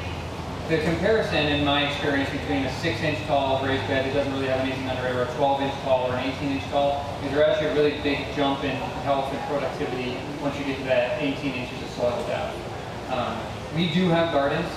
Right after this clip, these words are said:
a lot of gardens actually, that are built on hard surfaces that only have twelve inch deep beds, 'cause that was all that was practical, and they do well,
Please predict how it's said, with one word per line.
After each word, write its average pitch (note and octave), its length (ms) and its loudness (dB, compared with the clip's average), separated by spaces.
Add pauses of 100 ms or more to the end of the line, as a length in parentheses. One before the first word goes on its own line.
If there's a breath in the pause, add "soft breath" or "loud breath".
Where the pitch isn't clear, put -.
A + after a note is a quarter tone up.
(120)
a - 80 0
lot C3+ 180 4
of - 80 0
gardens B2 400 2
actually, B2 480 0 (380)
that C3+ 120 2
are C3 160 2
built C#3 220 4
on B2+ 160 2
hard C3+ 240 2
surfaces C3+ 380 -2
that C3+ 100 0
only C#3 180 4
have C3+ 240 0
twelve C#3+ 200 4
inch C#3+ 200 0
deep D3 200 -2
beds, C#3+ 260 4
'cause C#3 120 -4
that B2+ 120 2
was C3 140 -2
all C3 160 4
that B2+ 80 0
was B2 160 -4
practical, - 560 0 (280)
and C#3 120 0
they C3+ 160 -2
do D3 160 0
well, D3+ 400 2